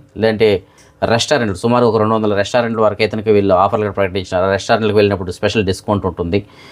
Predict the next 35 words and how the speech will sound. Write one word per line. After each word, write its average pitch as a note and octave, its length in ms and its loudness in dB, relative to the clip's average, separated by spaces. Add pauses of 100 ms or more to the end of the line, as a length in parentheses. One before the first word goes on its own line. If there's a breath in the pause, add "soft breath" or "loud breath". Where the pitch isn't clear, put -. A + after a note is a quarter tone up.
(240 loud breath)
అలాగే C3 160 4
ఇంక B2+ 180 0
వేరే C3 180 6
ఏదైనా A#2+ 160 2
షాపింగ్స్ A2+ 500 -2
వెళ్ళినప్పుడు A2+ 380 0
అక్కడ A2+ 180 -2
కూడా A2+ 80 2
డిస్కౌంట్ G2 400 -6
ఉంటుంది. F#2 260 -6
ఈ A#2 60 2
విధంగా D3+ 240 4 (100)
చాలా C#3 200 4
లిస్ట్ B2 280 -2
అయితే D3+ 160 4
కనుక B2+ 140 -4
ఉంది A#2 200 2
దాంట్లో. G2+ 320 0 (600 soft breath)
So D#3+ 60 6
మొత్తం D3+ 300 4
ఏంటంటే G3 440 2
ఎతిహాద్ E3 640 2
ఎయిర్వేస్ C#3+ 400 4
ద్వారా C3 200 4
ఎవరైతే A#2+ 520 0
జర్నీ G#2 380 -2
చేస్తారో G2 420 0 (540 soft breath)
అలాంటి F3 400 2
వారికి G#2+ 380 2
ప్రస్తుతానికి B2+ 920 -2
ఈ B2 140 0
ఆఫర్లు B2 340 2
అయితే A2 160 -2
కనుక C#3+ 200 -8
ప్రకటించారు. G#2+ 560 -4